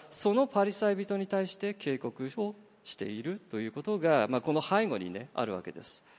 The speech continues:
このパリサイ人というのは、当然そのような思いであれば、神への信仰、神に求めるということをしていなかったわけですよね。だか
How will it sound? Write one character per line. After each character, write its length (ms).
こ 100
の 80
パ 120
リ 60
サ 120
イ 40
人 180
と 120
い 60
う 40
の 100
は、 360
当 160
然 180
そ 140
の 100
よ 160
う 20
な 400
思 220
い 60
で 140
あ 80
れ 140
ば、 300
神 280
へ 100
の 140
信 280
仰、 220
神 260
に 100
求 320
め 140
る 120
と 120
い 60
う 40
こ 120
と 120
を 300
し 100
て 140
い 80
な 100
か 120
っ 40
た 140
わ 80
け 100
で 80
す 160
よ 140
ね。 60
だ 80
か 40